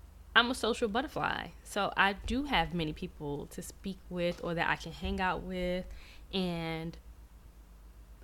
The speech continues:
I just think that it's very important to express that to your friends, because at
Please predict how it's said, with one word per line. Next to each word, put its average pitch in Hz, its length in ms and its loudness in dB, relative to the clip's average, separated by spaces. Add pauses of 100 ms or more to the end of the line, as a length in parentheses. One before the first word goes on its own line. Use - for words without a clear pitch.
(380)
I 202 80 10
just 226 240 4 (100)
think 185 260 2 (340)
that 170 200 2
it's 160 140 0
very 170 320 4
important 160 520 -2
to - 220 -6
express 165 500 -4
that 147 280 -4
to - 100 -8
your 156 180 -2
friends, 160 380 -4
because 165 540 -2 (600)
at 190 160 4